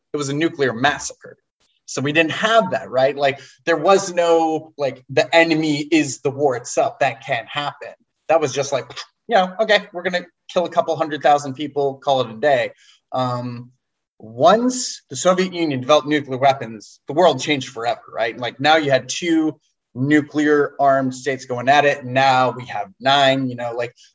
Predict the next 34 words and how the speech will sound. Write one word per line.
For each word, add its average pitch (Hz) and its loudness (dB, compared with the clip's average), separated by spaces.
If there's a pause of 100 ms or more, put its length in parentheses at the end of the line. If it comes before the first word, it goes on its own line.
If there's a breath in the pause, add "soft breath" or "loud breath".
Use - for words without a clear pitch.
the, 151 4
the 147 0
dynamics 143 2
are 127 -8
just 127 -8
completely 170 -4
different 156 -4
from 127 -6
what 127 0
they 131 2
were, 113 -4 (220 soft breath)
uh, 120 0
back 123 0
in 127 -4
nineteen 123 -4
forty-five. 123 0
And 120 -8
it's, - -14
you 135 -6
know, 117 -4
it's 131 -8
a 139 2
Pandora's 147 -4
box. 175 -2 (100)
We're, 131 -2
we're 131 0
never 139 2
gonna 151 -2
be 147 -6
able 135 -6
to 123 -16
put 143 -10
the 120 -4
lid 127 -2